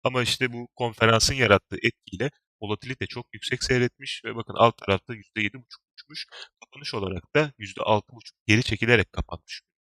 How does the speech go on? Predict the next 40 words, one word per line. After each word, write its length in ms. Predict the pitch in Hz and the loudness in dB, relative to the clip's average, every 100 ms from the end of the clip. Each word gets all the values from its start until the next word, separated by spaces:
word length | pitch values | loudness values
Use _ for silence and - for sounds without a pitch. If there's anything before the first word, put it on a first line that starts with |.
| _ _ - | _ _ -2
Şu 80 | 170 | 0
an 100 | 165 | 0
için 200 | - 151 | -4 -6
bir 60 | |
toparlanma 540 | 160 151 151 151 156 165 | -8 2 6 6 4 0
çabası 400 | 165 156 - 156 | -4 -2 -2 4
var. 220 | 156 - _ _ _ - | 4 4 _ _ _ 0
Ee, 460 | 101 101 95 92 92 | 4 4 4 4 4
alt 260 | - 143 - | 6 6 6
tarafta 320 | 143 139 - - | 4 4 0 -12
on 120 | 135 | -12
sekiz 280 | - - 135 - | -12 -12 -12 -12
bin 80 | _ | _
beş 240 | 131 139 - | -4 -4 -8
yüz 100 | 117 | -6
desteğini 380 | 113 - 120 113 | -2 0 0 0
kırmakta 460 | - 127 113 - 147 | -2 -2 -2 -4 -8
zorlanıyor 500 | 113 110 110 - 104 _ _ _ _ | -10 -10 -10 -12 -18 _ _ _ _
para. 200 | 90 131 - - - - - | -4 -4 -4 -16 -18 -18 -6
Dolayısıyla 380 | 143 131 135 113 | -4 0 2 2
on 200 | 123 147 | 2 -6
sekiz 340 | 143 143 117 | -8 -8 -8
bin 100 | 113 127 | -6 -4
beş 140 | 139 | -4
yüz 80 | - _ - | -6 _ -8
üzerinde 240 | 95 87 85 131 | -6 -6 -4 2
kaldığı 260 | 135 127 | 2 2
müddetçe 560 | 131 _ _ - - 147 _ _ _ | -10 _ _ -12 -6 -6 _ _ _
muhtemelen 560 | _ _ 143 135 131 135 - | _ _ -2 4 4 4 0
yirmi 320 | 127 131 135 | 0 2 2
ila 200 | 101 85 | 2 0
yirmi 260 | 92 113 _ | -2 -6 _
iki 160 | - - | -10 -8
bin 60 | |
seviyelere 480 | 92 110 101 104 113 | -6 -4 -4 -4 -6
doğru, 80 | 98 - _ _ _ | -10 -16 _ _ _
yani 160 | 104 92 | -4 -4
şu 180 | - 139 | -8 -10
bölgeye 380 | 101 85 82 107 | -10 -10 -12 -8
doğru 220 | 120 | -8